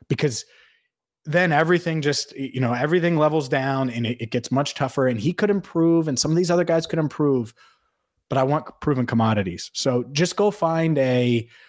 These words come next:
maybe not a, a Riley Reiff tier, but a tier below that,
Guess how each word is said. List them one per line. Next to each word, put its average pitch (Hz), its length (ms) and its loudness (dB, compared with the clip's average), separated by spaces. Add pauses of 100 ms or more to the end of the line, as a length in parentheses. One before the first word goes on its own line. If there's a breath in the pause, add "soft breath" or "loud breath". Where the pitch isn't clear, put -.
(1800 loud breath)
maybe 175 260 2
not 143 480 0
a, 131 200 -2
a 131 100 2
Riley 131 360 0
Reiff 117 260 0
tier, 107 200 -2
but 127 140 0
a 127 60 0
tier 160 300 0
below 117 460 0
that, 87 320 -4